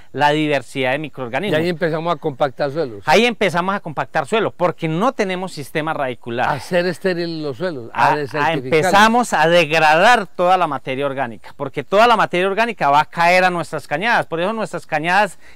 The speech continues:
Speaker 1: cada vez que cae un aguacero, bajan todas negras, bajan con toda la fertilidad y toda la materia
Speaker 2: Negras,
Speaker 1: orgánica del suelo.
Speaker 2: amarillas, de todos los colores que tenga el suelo.
Speaker 1: Así es, doctor.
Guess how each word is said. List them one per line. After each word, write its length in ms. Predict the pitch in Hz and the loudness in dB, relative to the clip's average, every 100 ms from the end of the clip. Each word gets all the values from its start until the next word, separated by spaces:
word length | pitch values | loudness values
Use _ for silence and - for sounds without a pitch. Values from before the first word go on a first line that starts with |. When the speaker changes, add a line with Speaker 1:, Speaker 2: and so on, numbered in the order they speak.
| - | -12
Speaker 1:
cada 300 | - 196 226 | 2 6 8
vez 180 | 226 - | 6 2
que 120 | 220 | -4
cae 200 | 202 214 | 0 0
un 80 | 220 | 2
aguacero, 560 | 220 175 - 202 208 - - | 2 0 2 0 0 -6 -16
bajan 460 | 98 131 147 202 180 | -2 2 2 0 -4
todas 280 | 196 185 180 | 0 0 2
negras, 380 | 220 160 117 - - - | 0 -2 -6 -12 -18 -6
bajan 300 | 127 151 175 | 0 0 -2
con 240 | - 127 | -8 -10
toda 260 | 117 170 175 | -6 -2 0
la 120 | 165 | 0
fertilidad 640 | - 127 - 131 113 113 139 | -2 -6 -8 -10 -6 -4 -4
y 100 | 147 | -6
toda 200 | 147 143 | -6 -4
la 60 | |
materia 320 | 131 104 110 143 | -4 -8 -6 -4
Speaker 2:
Negras, 160 | 156 | 0
Speaker 1:
orgánica 200 | 147 143 | -2 -2
del 100 | 127 | -4
suelo. 140 | 120 117 | -4 -6
Speaker 2:
amarillas, 400 | 127 143 139 123 | -6 -6 -6 -6
de 120 | 117 | -8
todos 220 | - 147 | -6 -6
los 200 | 135 117 | -6 -10
colores 400 | 123 120 135 127 | -10 -8 -8 -10
que 100 | 120 | -12
tenga 240 | 120 123 | -12 -10
el 100 | 127 | -12
suelo. 200 | 120 110 87 | -12 -14 -4
Speaker 1:
Así 500 | 117 123 - 147 156 | -2 -2 -4 -2 0
es, 140 | 147 | 0
doctor. 440 | 113 - - 131 | -2 -8 -4 -4